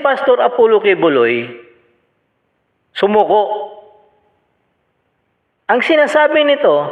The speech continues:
ni Benhor Abalos at saka ito ni General Torre,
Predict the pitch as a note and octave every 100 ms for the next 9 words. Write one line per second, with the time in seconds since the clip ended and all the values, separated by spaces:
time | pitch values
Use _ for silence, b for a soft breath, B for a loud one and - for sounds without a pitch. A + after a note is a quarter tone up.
0 | - - - - - F3 C#3 A#3 C4+ C4
1 | C4+ A#3 A#3 A3 G#3 E3+ - - - A3
2 | G#3+ G3+ A3 G#3 C#3+ G3 F#3 F#3+ F#3 F#3+
3 | E3+ D#3 B2 - -